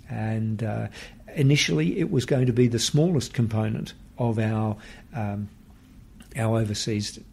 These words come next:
expeditionary force. Initially, the plan was to create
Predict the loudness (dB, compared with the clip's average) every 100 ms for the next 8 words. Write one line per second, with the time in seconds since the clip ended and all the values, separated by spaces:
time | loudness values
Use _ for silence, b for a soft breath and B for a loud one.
0 | -10 -6 -6 -4 -2 -2 0 -2 -2 -2
1 | -4 -4 -2 -2 -2 -2 -2 -2 -4 -4
2 | -2 -2 -2 -2 -4 -4 -2 -2 -4 -6
3 | -4 -6